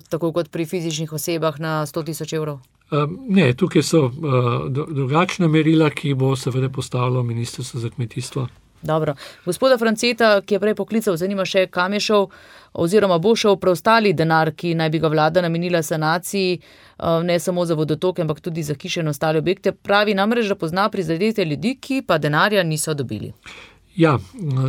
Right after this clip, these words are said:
Speaker 2: kar se tiče, eh, denarja za fizične osebe, sem že prej, eh, na kratko omenil. Del sredstev se zdaj nakazuje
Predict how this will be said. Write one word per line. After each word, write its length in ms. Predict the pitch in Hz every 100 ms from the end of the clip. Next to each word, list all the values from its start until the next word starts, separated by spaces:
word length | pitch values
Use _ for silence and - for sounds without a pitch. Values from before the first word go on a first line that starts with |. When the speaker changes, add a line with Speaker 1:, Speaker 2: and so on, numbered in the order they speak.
| 139
Speaker 2:
kar 160 | - 170
se 140 | 170
tiče, 300 | 131 196 -
eh, 540 | 165 143 147 143 135 131
denarja 640 | 123 123 127 156 185 165
za 320 | 139 135 131
fizične 540 | - 151 170 - -
osebe, 360 | 127 - 165 160
sem 180 | - 135
že 120 | 127
prej, 280 | 131 151 147
eh, 60 | 143 147 127 127 147 - _ -
na 80 | 127
kratko 440 | 143 135 131 139
omenil. 400 | 117 123 165 196 165 151 - - -
Del 280 | 131 151 170
sredstev 540 | 165 151 160 165 151
se 160 | 131 139
zdaj 200 | 127 143
nakazuje 720 | 135 135 117 131 165 175